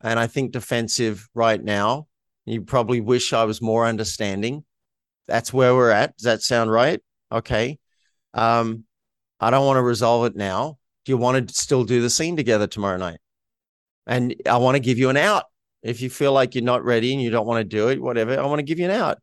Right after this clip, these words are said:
And he said, "No, I, I want to do it." I said, "Okay." And, um, that was our first round.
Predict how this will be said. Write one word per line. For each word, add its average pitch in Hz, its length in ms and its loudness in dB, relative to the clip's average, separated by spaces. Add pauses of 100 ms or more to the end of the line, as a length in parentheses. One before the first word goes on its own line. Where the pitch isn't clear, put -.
(200)
And 131 60 -8
he 135 40 -4
said, 123 220 -2
"No, 131 120 2
I, 120 360 4
I 110 120 0
want 117 200 0
to 113 80 0
do 120 180 2
it." 92 140 0
I 107 60 -6
said, 107 200 -4
"Okay." 95 460 -4 (1000)
And, 117 540 0
um, 110 480 2 (300)
that 127 160 2
was 143 140 2
our 131 120 4
first 131 400 0
round. 120 680 0